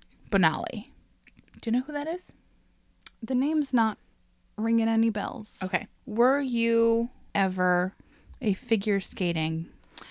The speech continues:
Speaker 1: aficionado?
Speaker 2: Oh. Yes.
Speaker 1: Yes.
Speaker 2: <laughs>
Speaker 1: Yeah.
Speaker 2: She has an episode on Losers.
Speaker 1: She sure does.
Speaker 2: That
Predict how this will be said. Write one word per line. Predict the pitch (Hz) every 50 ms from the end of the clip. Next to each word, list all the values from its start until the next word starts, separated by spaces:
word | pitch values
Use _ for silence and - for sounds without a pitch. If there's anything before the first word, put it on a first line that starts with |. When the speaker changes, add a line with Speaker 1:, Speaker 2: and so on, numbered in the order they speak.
| - - - - - - - _ -
Speaker 1:
aficionado? | - 185 - - - - 226 - - - 226 202 196 185 185 180 165 151 143 147 147 170 180 -
Speaker 2:
Oh. | 226 - 233 247 247 254 247 247 254 247 254 262 269 269 277 277 277 277 269 269 269 262 262 254 254 247 247 240 240 226 220 214 202 185 175 165 160 185 190 - _ _ _ _ _ _ _ _ _ _ -
Yes. | 151 156 151 156 - - - - - - -
Speaker 1:
Yes. | 202 - - - 170 185 233 254 294 - - - - 294 - -
Speaker 2:
<laughs> | -
Speaker 1:
Yeah. | - 175 135 170
Speaker 2:
She | - - 262 302 330 359 370 359
has | - 285 247 220 214 208 214 233 -
an | - 233 214 - -
episode | 226 254 - 311 294 - - 196 175 170 170 165 180 196 - _ _ -
on | 214 208 208 220 220
Losers. | 226 240 311 370 370 - 202 160 - 80 - - -
Speaker 1:
She | - - 240 233
sure | 226 - 240 226 254
does. | 311 440 - - 160 208 214
Speaker 2:
That | 220 226 226 -